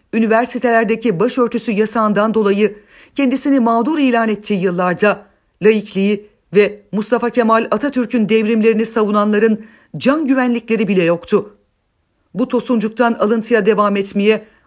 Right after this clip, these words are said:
artık midem el vermiyor. Başörtülü öğrencileri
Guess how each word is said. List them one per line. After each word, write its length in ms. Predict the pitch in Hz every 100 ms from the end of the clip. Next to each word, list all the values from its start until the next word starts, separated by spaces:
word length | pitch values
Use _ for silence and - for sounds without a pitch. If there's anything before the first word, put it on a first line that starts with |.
| -
artık 340 | 247 254 254
midem 480 | 185 214 214 214 214
el 180 | 202 202
vermiyor. 540 | 190 180 175 175 170 - _ _ _ _ _ _ _
Başörtülü 520 | 160 220 240 220 214
öğrencileri 840 | 208 208 208 208 202 196 208 208